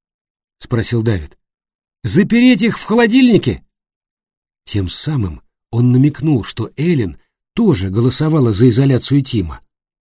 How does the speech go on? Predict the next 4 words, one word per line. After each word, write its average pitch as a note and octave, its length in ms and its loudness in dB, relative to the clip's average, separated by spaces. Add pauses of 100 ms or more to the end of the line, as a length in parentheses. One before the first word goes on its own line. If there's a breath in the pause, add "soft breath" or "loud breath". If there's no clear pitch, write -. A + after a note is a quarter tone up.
(540)
«Нет», E3+ 560 2 (840)
сказала G#2 500 -4
она G#2+ 200 0
робко. - 440 -8